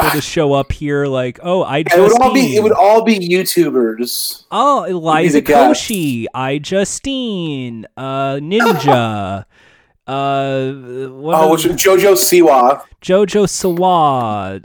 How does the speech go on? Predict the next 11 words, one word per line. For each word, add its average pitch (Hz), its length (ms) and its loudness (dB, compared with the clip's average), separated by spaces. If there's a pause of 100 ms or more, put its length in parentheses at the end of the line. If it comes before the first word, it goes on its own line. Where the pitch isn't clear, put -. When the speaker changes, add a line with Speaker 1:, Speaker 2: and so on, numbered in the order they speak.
Speaker 1:
uh, - 800 -2 (160)
Speaker 2:
<laughs> - 100 -20
Speaker 1:
Mister 202 500 0
Beast. 185 480 -2
Whoever's 208 220 2
that 214 140 -2
guy 196 100 2
from 170 220 -6
Mister 175 340 -4
Beast. - 800 -8 (960)
Speaker 2:
Yes. - 540 -6